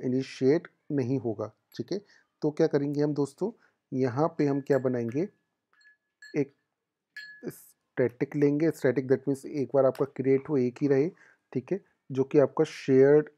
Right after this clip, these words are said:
इंस्टेंस रहेगा। ठीक है,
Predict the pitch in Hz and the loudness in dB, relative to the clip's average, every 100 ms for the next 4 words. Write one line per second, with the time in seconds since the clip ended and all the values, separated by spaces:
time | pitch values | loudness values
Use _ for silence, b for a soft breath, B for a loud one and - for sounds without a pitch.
0 | - 143 131 - - _ 139 135 139 - | -6 -4 -4 -8 -20 _ 0 0 -4 -2
1 | 139 131 135 143 170 _ _ _ _ _ | 2 4 4 2 -2 _ _ _ _ _
2 | _ _ _ - 120 | _ _ _ -8 -4